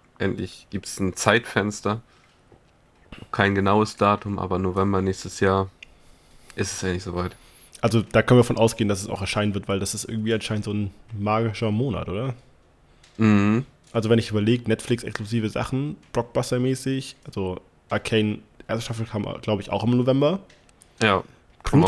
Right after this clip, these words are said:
Speaker 1: auch so
Speaker 2: kam
Speaker 1: zur
Speaker 2: jetzt am
Speaker 1: Weihnachtszeit,
Speaker 2: sechsundzwanzigsten
Speaker 1: ne?
Speaker 2: Oktober.
Speaker 1: Mhm.
Speaker 2: Jetzt läuft gerade, es ist gerade ein Titel erschienen, über den sprechen wir nachher noch. Der ist ja auch auf
Speaker 1: Ja.
Speaker 2: Netflix.
Speaker 1: Ja.
Speaker 2: Ich glaub nur,
Speaker 1: Ja,
Speaker 2: The,
Speaker 1: die
Speaker 2: The Witcher kam damals im August, glaub ich.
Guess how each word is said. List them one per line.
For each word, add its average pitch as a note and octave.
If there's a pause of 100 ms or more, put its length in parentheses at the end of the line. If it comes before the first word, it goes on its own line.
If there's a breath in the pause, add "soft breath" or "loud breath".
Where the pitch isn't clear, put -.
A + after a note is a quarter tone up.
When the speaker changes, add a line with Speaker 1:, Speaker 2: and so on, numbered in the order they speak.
Speaker 1:
auch -
so -
Speaker 2:
kam B2
Speaker 1:
zur A#2
Speaker 2:
jetzt -
am F#2+
Speaker 1:
Weihnachtszeit, G2
Speaker 2:
sechsundzwanzigsten A#2
Speaker 1:
ne? A2+
Speaker 2:
Oktober. D#3 (1040)
Speaker 1:
Mhm. G#2 (260)
Speaker 2:
Jetzt A#2+
läuft B2+
gerade, B2
es A#2+
ist C3
gerade A#2+
ein A2+
Titel C#3
erschienen, A2+
über A2
den G#2+
sprechen A#2
wir G2
nachher F#2+
noch. G#2 (100)
Der G#2+
ist -
ja G#2+
auch A2
auf -
Speaker 1:
Ja. G#2
Speaker 2:
Netflix. - (800 soft breath)
Speaker 1:
Ja. A2+ (400)
Speaker 2:
Ich -
glaub C3
nur, E3+
Speaker 1:
Ja, C#3
Speaker 2:
The, D3+
Speaker 1:
die D3+
Speaker 2:
The C#3+
Witcher C#3
kam G#2
damals G#2
im A2+
August, A#2
glaub E2+
ich. E2+